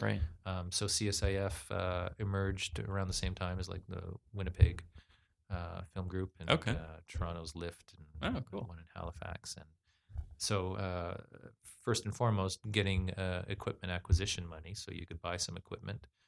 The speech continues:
Speaker 2: have a society so it's all dealt with responsibly, and then people can come and borrow it.
Speaker 1: Right.
Speaker 2: Um, at little or no cost, and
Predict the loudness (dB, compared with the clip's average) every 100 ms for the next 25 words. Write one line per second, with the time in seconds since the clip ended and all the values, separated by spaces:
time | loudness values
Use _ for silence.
0 | _ -20 _ -2 0 0 0 0 2 0
1 | 0 -2 -2 -2 -2 -4 -2 -2 0 -2
2 | -2 -2 2 0 0 0 0 0 -2 -4
3 | 0 0 0 -4 -6 -4 -4 -4 -4 -2
4 | -2 -2 0 2 2 0 -6 -16 -18 4
5 | 8 8 6 _ -6 -4 -4 -6 -6 -4
6 | -4 -8 _ -10 -2 0 0 0 0 -2
7 | -4 -4 -4 -4 -6 -8 -8 -12 -20 -10
8 | -6 -6 -8 -10